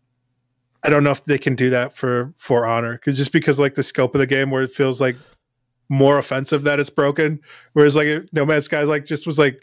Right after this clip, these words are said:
moonshotting it. They're like, "Yeah, we're gonna try to do everything." And I, I think people are way more lenient when you're like, "Yeah, we're trying to develop a universe." Whereas, like, if you're like, "Yeah, I'm trying to, like, develop a good, like, P V P system," people are like,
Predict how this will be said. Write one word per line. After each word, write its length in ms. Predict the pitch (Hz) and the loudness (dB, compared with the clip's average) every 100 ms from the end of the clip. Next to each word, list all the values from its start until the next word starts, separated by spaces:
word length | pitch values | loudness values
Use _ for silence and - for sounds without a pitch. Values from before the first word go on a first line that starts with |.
| - | -14
moonshotting 880 | 127 131 135 143 - 151 147 151 156 | -6 2 2 2 -2 -2 -2 -2 -2
it. 200 | 165 - | -2 -2
They're 100 | 147 | -2
like, 160 | 151 | 0
"Yeah, 140 | 208 220 | 0 -2
we're 80 | |
gonna 100 | 196 196 | -2 -2
try 180 | 196 | -2
to 40 | 180 | -2
do 180 | 180 170 | 0 0
everything." 480 | 170 160 156 143 127 - - _ | 0 -4 -2 -4 -6 -18 -20 _
And 100 | 151 | 4
I, 80 | 147 170 | 4 2
I 40 | 170 | -2
think 200 | 175 - | -4 -2
people 200 | 170 160 | 0 2
are 120 | 151 | 2
way 160 | 139 | 0
more 240 | 147 156 143 | -2 -2 -2
lenient 500 | 131 139 151 156 170 _ - _ | -2 -2 -2 -4 -6 _ -20 _
when 160 | 156 | 4
you're 100 | 165 | 6
like, 160 | 160 151 | 4 0
"Yeah, 80 | 165 | -2
we're 120 | 151 | -2
trying 260 | 147 175 165 | -2 -2 -2
to 80 | |
develop 420 | 160 151 143 147 147 | -2 -2 -2 -2 -2
a 80 | |
universe." 560 | 139 135 147 170 180 - - - - | -2 -2 0 0 0 -4 -14 -20 -2
Whereas, 320 | 156 156 151 | 6 6 6
like, 140 | 160 160 | 0 -2
if 120 | 156 | -2
you're 80 | 165 | -2
like, 220 | 156 156 _ | -2 -6 _
"Yeah, 120 | - 214 | 4 4
I'm 60 | |
trying 220 | 214 214 196 | 4 0 0
to, 60 | |
like, 160 | 190 180 | 0 -2
develop 340 | 175 160 156 | -2 -2 -2
a 40 | 160 | -2
good, 200 | 156 160 | -2 0
like, 180 | 156 | -2
P 140 | - 175 | -2 -4
V 140 | 147 | -2
P 240 | 139 139 156 | -2 -2 0
system," 320 | 170 165 165 | -2 -4 -2
people 220 | 165 160 | 0 2
are 40 | |
like, 220 | 147 139 | 0 -2